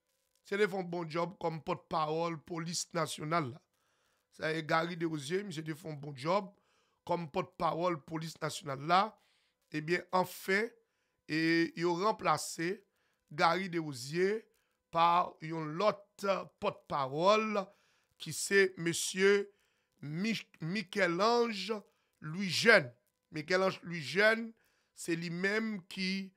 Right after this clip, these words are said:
nouveau porte-parole là en remplaçant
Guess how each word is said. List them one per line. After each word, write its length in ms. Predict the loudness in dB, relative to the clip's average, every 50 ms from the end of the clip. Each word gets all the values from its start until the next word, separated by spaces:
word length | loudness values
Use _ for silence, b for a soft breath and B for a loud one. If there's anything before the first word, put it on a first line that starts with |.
| _ _ _ _ _ _
nouveau 680 | -10 -8 -6 -4 -4 -4 -6 -8 -10 -2 0 2 2 2
porte-parole 840 | 0 -2 -4 -4 -4 -4 -4 _ -6 -6 -4 -2 -6 -6 -4 -4 0
là 300 | 2 2 2 2 0 -6 _ _ _ _ _ _ _ _ _
en 200 | -4 -2 -2 0
remplaçant 920 | 2 2 0 0 2 2 0 0 0 -4 -10 -8 -2 0 0 0 0 -4 -8